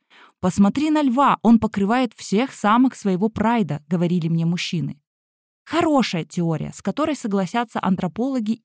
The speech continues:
и эволюционные психологи. А еще они добавят: "Самки тоже не отличаются верностью, потому что как только в "Прайде" появляется новый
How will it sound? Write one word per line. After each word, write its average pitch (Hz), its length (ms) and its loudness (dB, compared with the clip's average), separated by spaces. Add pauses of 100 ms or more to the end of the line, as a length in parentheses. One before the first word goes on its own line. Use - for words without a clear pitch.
и 226 160 2
эволюционные 196 680 0
психологи. - 680 -8 (800)
А 196 100 2
еще 180 340 0
они 262 200 6
добавят: 190 500 0 (380)
"Самки 349 440 -2
тоже 349 380 -2
не 320 140 -2
отличаются 262 720 -2
верностью, 202 680 -2 (400)
потому 240 300 4
что 254 180 -2
как 277 220 -4
только 175 380 -2
в - 100 -14
"Прайде" 202 400 0
появляется 175 640 0
новый 175 420 4